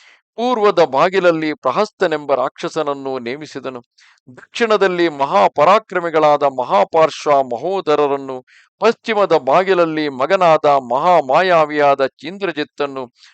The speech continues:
ಬಹುಸಂಖ್ಯೆಯ ರಾಕ್ಷಸರೊಡನೆ ಕೂಡಿರುವಂತೆ ನೇಮಿಸಿದನು. ಉತ್ತರದ ಪುರದ್ವಾರದಲ್ಲಿ ಶುಕಸಾರಣರಿರುವಂತೆ ನೇಮಿಸಿ ತಾನು ಅಲ್ಲಿಯೇ ಇರುವೆನೆಂದು ಆ ಮಂತ್ರಿಗಳಿಗೆ ಹೇಳಿದನು.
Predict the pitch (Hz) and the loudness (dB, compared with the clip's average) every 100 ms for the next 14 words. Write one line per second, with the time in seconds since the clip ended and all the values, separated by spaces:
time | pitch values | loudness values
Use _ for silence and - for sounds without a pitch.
0 | _ - 202 247 220 196 180 175 147 131 | _ -6 -4 0 0 0 0 2 4 2
1 | 165 - 180 165 151 147 139 131 - 170 | 0 -4 -6 -4 -4 -4 -6 -8 -12 -8
2 | 175 147 139 123 131 127 120 147 - 131 | -6 -6 -8 -6 -4 -4 -6 -12 -14 -14
3 | 131 117 _ _ - _ - 240 _ 220 | -14 -14 _ _ -20 _ -12 -12 _ 2
4 | 190 175 165 - 202 196 131 165 175 165 | 4 4 2 0 -2 -2 0 2 4 2
5 | 160 156 139 - 196 208 - 160 170 165 | -2 -4 -8 -10 -4 -4 0 2 4 2
6 | 151 151 151 151 135 143 127 127 156 - | 0 -2 -4 -6 -4 -4 -4 -6 -10 -12
7 | 135 120 _ _ _ 180 220 202 175 151 | -12 -14 _ _ _ 2 4 2 -2 0
8 | 131 185 185 160 151 131 135 170 151 147 | -2 0 -2 -4 -4 -6 -6 -4 -4 -6
9 | 139 135 107 139 135 170 180 160 147 131 | -8 -8 -2 -2 -2 -8 -8 -6 -6 -4
10 | 135 127 120 131 131 127 | -6 -6 -6 -6 -6 -8